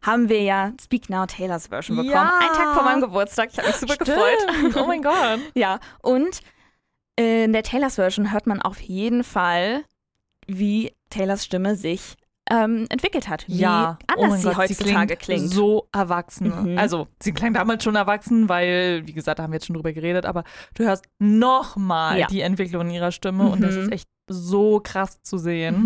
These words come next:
Speaker 1: Mhm. Und sie musste ja natürlich auch ein paar Changes machen,
Speaker 2: Mhm.
Speaker 1: wie zum Beispiel im Song Better Than Revenge. Wie die meisten von euch wissen, ähm, hat sie früher im Song Better Than Revenge, äh, die Lyric gehabt, „She's better known for the things that she does on the mattress.“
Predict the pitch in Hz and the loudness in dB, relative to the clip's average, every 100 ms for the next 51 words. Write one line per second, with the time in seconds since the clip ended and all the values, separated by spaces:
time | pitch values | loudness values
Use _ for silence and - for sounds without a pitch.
0 | 190 196 - 311 392 254 233 233 226 208 | 0 -4 -2 -2 0 0 0 -2 -4 -4
1 | 190 - 202 202 - - 180 185 - 180 | -4 -6 -6 -6 -8 -8 -8 -8 -10 -8
2 | 180 - 175 - 156 170 233 247 262 262 | -6 -6 -8 -8 -6 -6 -6 -4 -2 -4
3 | - 277 240 233 160 151 202 - 185 180 | -4 -4 0 0 0 -4 -6 -2 -2 -2
4 | - 190 190 196 196 175 180 170 180 170 | -4 -4 -2 -2 -2 -2 -2 -2 -2 -4
5 | 170 165 170 139 151 247 415 - _ _ | -6 -6 -6 -6 -4 -4 -4 -12 _ _
6 | _ 220 208 214 226 - 247 202 190 - | _ -4 0 0 -2 -4 -6 -4 -4 -4
7 | 202 - 254 320 - _ 233 226 226 226 | -4 -2 0 -2 -4 _ 0 4 4 4
8 | 220 - - 233 214 - 214 208 202 202 | 2 -4 -4 -2 -2 0 2 2 0 -2
9 | 196 190 180 185 180 180 175 185 175 180 | -2 -2 -2 -2 -2 -4 -4 -4 -4 -4
10 | 180 - - 180 185 196 196 190 196 190 | -6 -8 -8 -6 -4 -2 -2 -2 -4 -4
11 | 180 - _ - - 247 277 254 226 214 | -4 -6 _ -12 -4 0 0 2 0 2
12 | 208 196 196 208 196 185 185 220 233 254 | 0 0 -2 -2 -4 -4 -2 0 2 2
13 | 202 - 208 185 190 196 - 190 180 180 | 0 -4 -6 0 0 0 -2 0 0 0
14 | 170 151 - 160 339 - - | -2 -4 -6 -4 -4 -4 -10